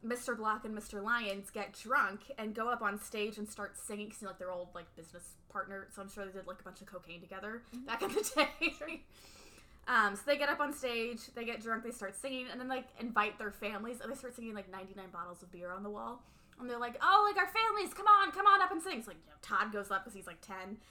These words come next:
Speaker 1: He starts singing up there, and they're like, "Massey, Claire, where are you? Where are you?"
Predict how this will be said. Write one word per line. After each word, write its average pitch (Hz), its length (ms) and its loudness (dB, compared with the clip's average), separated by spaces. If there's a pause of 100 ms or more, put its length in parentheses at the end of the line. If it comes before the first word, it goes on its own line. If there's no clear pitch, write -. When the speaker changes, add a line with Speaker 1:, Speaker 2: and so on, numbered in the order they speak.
(160)
Speaker 1:
He 262 140 -2
starts 233 300 -4
singing 220 340 -4
up 214 140 -4
there, 214 380 -4 (400)
and 214 140 -2
they're 214 80 -2
like, 208 160 -2
"Massey, 381 400 4
Claire, 381 420 4
where 349 120 4
are 415 160 6
you? 349 180 -4
Where 277 120 2
are 403 160 2
you?" 311 300 -4